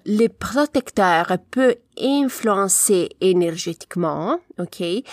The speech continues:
le déroulement de ta journée dans ta maison,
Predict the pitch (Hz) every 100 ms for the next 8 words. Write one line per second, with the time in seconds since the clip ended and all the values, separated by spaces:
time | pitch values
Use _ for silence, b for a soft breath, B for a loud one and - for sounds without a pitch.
0 | B B B 277 311 285 247 180 202 247
1 | 294 320 320 381 339 202 180 180 170 175
2 | 170 165 165 160 151 175 170 269